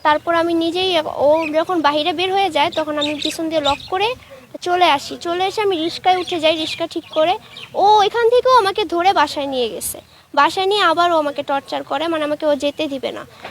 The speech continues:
তারপর একটা পর্যায়ে এমন হয়েছে যে মানে অনেক আপোষ হয়ে তারপর ও আমার আম্মুর কাছে আমাকে দিয়ে দিছে। ওর উদ্দেশ্য ছিল হচ্ছে আমাকে দিয়ে, ইয়া, ভিডিও বানাবে, ভিডিও বানায় হচ্ছে ও টাকা ইনকাম করবে আর মানুষের কাছে আমাকে বাজেভাবে ভাইরাল করবে।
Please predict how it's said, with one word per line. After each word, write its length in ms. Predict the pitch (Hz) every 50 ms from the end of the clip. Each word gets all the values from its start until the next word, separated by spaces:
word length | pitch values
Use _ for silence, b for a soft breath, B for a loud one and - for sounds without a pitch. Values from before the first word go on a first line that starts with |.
| B -
তারপর 260 | - 311 311 - 381
একটা 300 | 359 339 339 - - 370
পর্যায়ে 400 | - - 381 339 349 330 381 359
এমন 240 | 349 339 330 359 359
হয়েছে 360 | 359 359 359 359 - 415 403
যে 320 | 311 285 285 285 277 269 269
মানে 220 | 277 277 277 285
অনেক 320 | 285 285 302 311 320 -
আপোষ 440 | 311 294 294 - - 339 339 - -
হয়ে 160 | 339 349 381
তারপর 300 | 359 339 294 - 302 294
ও 20 | 294
আমার 260 | 277 269 269 277 269
আম্মুর 220 | 269 269 277 277
কাছে 240 | 285 285 285 285 -
আমাকে 260 | 277 269 269 269 285
দিয়ে 280 | 262 254 302 311 320 302
দিছে। 340 | 240 208 - - - - - - _ _ _ _ _ _ _ _
ওর 180 | 349 370 403 415
উদ্দেশ্য 400 | 403 359 320 392 415 - 480 427
ছিল 220 | - - 415 381
হচ্ছে 360 | 381 403 403 - - - 415
আমাকে 380 | 392 349 320 311 302 320 349 349
দিয়ে, 260 | 311 339 349 349 339 285 254 -
ইয়া, 260 | - 285 285 277 269
ভিডিও 380 | 269 277 311 294 285 349 381 370
বানাবে, 420 | 359 359 359 359 320 370 427 440
ভিডিও 300 | 339 311 294 269 294 285
বানায় 260 | 294 285 294 294 302
হচ্ছে 280 | 320 302 294 - - 320
ও 100 | 294 277
টাকা 300 | 269 294 285 285 - 311
ইনকাম 360 | 311 311 311 - 320 320 330
করবে 360 | - - 330 330 330 381 440 B B B B B B
আর 160 | - 277 269
মানুষের 560 | 285 311 302 285 320 359 370 - - 403 370 359
কাছে 260 | 349 339 349 - 370
আমাকে 300 | 330 294 294 277 - 294
বাজেভাবে 680 | 269 269 254 269 269 294 294 294 277 269 277 277 269
ভাইরাল 380 | 247 240 233 247 240 240 233 247
করবে। 380 | 247 - - 220 - - -